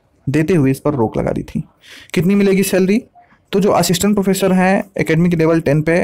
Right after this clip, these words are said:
एंट्री पे रहेगा आपका सत्तावन हज़ार सात सौ रुपये, एसोसिएट का एक लाख इकतीस हज़ार चार सौ, थर्टीन ए है लेवल पे,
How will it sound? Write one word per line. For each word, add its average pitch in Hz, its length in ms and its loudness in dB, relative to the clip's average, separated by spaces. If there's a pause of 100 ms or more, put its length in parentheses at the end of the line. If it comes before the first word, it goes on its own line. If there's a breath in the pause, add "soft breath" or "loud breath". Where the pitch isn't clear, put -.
(140)
एंट्री 156 280 0
पे 160 180 -2
रहेगा 147 280 2
आपका 147 240 0
सत्तावन 147 500 0
हज़ार 135 280 0
सात 131 220 -4
सौ - 160 -4
रुपये, 117 260 -2 (640 soft breath)
एसोसिएट 202 580 0
का 185 360 0 (280)
एक 175 200 -2
लाख 160 260 0
इकतीस 156 300 -2
हज़ार 147 200 2
चार 123 240 0
सौ, 170 220 -2 (340)
थर्टीन 147 340 0
ए 175 100 2
है 165 220 0 (200)
लेवल 147 200 2
पे, - 160 -2